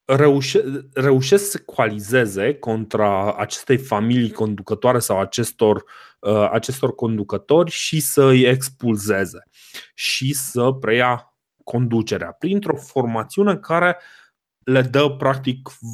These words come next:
voce mai mult lor, o să vedem la început. Um,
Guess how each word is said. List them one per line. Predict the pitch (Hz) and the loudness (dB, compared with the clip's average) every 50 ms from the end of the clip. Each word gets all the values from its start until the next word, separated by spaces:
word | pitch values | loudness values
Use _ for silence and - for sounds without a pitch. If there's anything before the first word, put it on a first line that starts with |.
| 110 | -2
voce | 120 131 127 131 131 131 - - 117 101 98 107 113 117 131 - - _ _ _ _ _ _ _ _ | 0 2 2 2 0 -2 -4 -4 -4 -2 -2 -2 -2 -2 -4 -8 -16 _ _ _ _ _ _ _ _
mai | - 135 131 131 131 131 131 | -8 -4 -2 0 0 2 2
mult | 135 139 139 139 135 131 131 | 0 0 0 -2 -4 -4 -4
lor, | 131 127 127 120 110 98 90 | -2 2 2 4 4 2 0
o | 85 90 92 | -4 -8 -10
să | - - 98 | -12 -12 -14
vedem | 95 95 90 101 98 98 | -14 -12 -10 -8 -8 -8
la | 104 101 95 | -8 -10 -10
început. | 98 101 - - 101 - _ _ _ - _ _ _ _ _ _ - - - - - - _ _ _ _ _ | -10 -12 -12 -14 -16 -16 _ _ _ -20 _ _ _ _ _ _ -20 -20 -20 -20 -20 -20 _ _ _ _ _
Um, | - 123 135 135 131 131 131 131 131 127 127 127 131 | 0 2 4 4 4 4 4 4 4 2 2 0 0